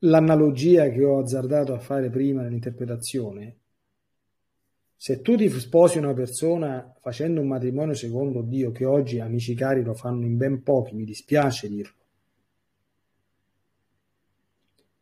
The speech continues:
non temere, essa ti è stata data fin dall'eternità.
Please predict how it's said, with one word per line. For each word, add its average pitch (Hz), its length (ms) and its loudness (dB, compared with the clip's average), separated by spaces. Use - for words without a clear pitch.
non 165 260 4
temere, 160 400 8
essa 135 240 0
ti 127 80 -2
è 117 40 -2
stata 123 280 -2
data 127 500 -2
fin 160 380 0
dall'eternità. 127 960 -4